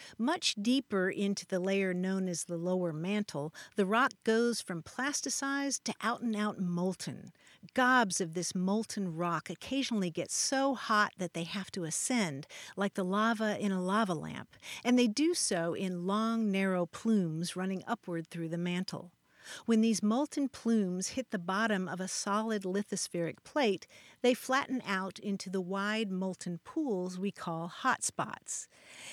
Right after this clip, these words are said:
And Grant, that's a great explanation of this huge area that underlies Yellowstone National Park,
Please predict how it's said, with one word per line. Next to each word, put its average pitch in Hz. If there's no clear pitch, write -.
And 269
Grant, 277
that's 302
a 302
great 294
explanation 226
of 196
this 196
huge 277
area 196
that 175
underlies 180
Yellowstone 156
National 147
Park, -